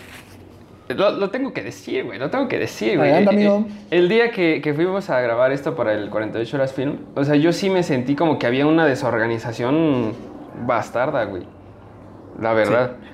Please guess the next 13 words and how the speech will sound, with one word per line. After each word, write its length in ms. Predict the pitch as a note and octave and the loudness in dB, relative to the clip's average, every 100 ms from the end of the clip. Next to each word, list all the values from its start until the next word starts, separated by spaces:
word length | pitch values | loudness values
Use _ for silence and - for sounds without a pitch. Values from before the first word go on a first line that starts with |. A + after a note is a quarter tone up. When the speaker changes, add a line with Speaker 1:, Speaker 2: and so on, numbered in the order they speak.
| - | -10
Speaker 1:
O 60 | C3+ | -2
sea, 160 | C#3+ C#3+ | 0 0
para 220 | C3+ C3+ | 0 -2
que 140 | C#3 | -2
yo 80 | C3+ | -2
hiciera 220 | D#3+ F3+ | 0 -2
un 100 | F#3 | -4
cameo 340 | E3 B2+ C3+ D#3 | -4 -4 -4 -4
de 120 | C#3 | -6
treinta 320 | C#3+ C#3 C#3+ | -4 -2 -2
segundos, 540 | E3+ A#2+ A#2 B2+ C#3 C#3+ | -4 -6 -6 -4 -6 -2
doce 300 | A#2+ A#2+ B2+ | -2 0 2
horas. 380 | B2 F#3+ - | 2 0 -4